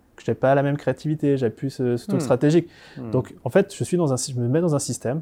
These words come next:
Speaker 1: je viens au bureau, j'ai la salle de sport à côté, j'ai le métro, et, euh, parce que je sais que c'est, c'est sain pour moi.
Speaker 2: Mais t'es un peu comme un chat en fait. Je sais pas, t'as,
Speaker 1: Ouais,
Speaker 2: t'as, t'as,
Speaker 1: peut-être.
Speaker 2: t'as eu des chats à la maison ou pas ?
Speaker 1: <laughs> Chez ma
Speaker 2: Non.
Speaker 1: grand-mère, elle en avait, mais
Speaker 2: Parce que les chats, c'est ça, tu vois, ils ont, ils,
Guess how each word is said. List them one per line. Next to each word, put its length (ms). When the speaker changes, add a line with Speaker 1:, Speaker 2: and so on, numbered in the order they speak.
Speaker 1:
je 160
viens 160
au 60
bureau, 340
j'ai 80
la 60
salle 160
de 60
sport 200
à 60
côté, 340
j'ai 120
le 60
métro, 440
et, 240
euh, 420
parce 160
que 100
je 100
sais 140
que 60
c'est, 220
c'est 140
sain 180
pour 160
moi. 200
Speaker 2:
Mais 80
t'es 140
un 60
peu 120
comme 180
un 60
chat 240
en 80
fait. 260
Je 80
sais 80
pas, 40
t'as, 100
Speaker 1:
Ouais, 160
Speaker 2:
t'as, 80
t'as, 60
Speaker 1:
peut-être. 160
Speaker 2:
t'as 80
eu 60
des 100
chats 140
à 20
la 80
maison 300
ou 20
pas ? 160
Speaker 1:
<laughs> 80
Chez 80
ma 60
Speaker 2:
Non. 20
Speaker 1:
grand-mère, 260
elle 40
en 80
avait, 160
mais 100
Speaker 2:
Parce 300
que 80
les 80
chats, 180
c'est 140
ça, 160
tu 80
vois, 100
ils 240
ont, 180
ils, 120